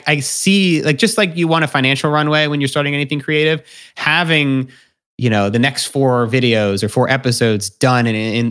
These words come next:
in the can helps to, like, create without fear.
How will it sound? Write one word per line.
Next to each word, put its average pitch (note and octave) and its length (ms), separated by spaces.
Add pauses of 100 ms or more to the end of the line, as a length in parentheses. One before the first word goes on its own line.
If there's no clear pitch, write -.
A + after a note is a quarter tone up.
in C3+ 140
the A2+ 80
can C3 800
helps B2 540
to, G#2+ 680
like, G#2 400 (220)
create C#3 460
without B2+ 280
fear. G2 520